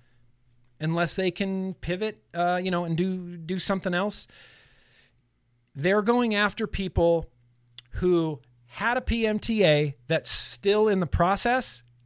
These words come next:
even if you have a P M T A application still going through the process, no, you do not get to be on the market because F D A couldn't do their job.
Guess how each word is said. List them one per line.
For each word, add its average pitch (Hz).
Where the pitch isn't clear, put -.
even 226
if 247
you 208
have 202
a 202
P 214
M 208
T 202
A 190
application 175
still 175
going 190
through 175
the 147
process, 202
no, 143
you 151
do 165
not 143
get 160
to 165
be 175
on 175
the 170
market 165
because 151
F 202
D 208
A 214
couldn't 208
do 185
their 151
job. 143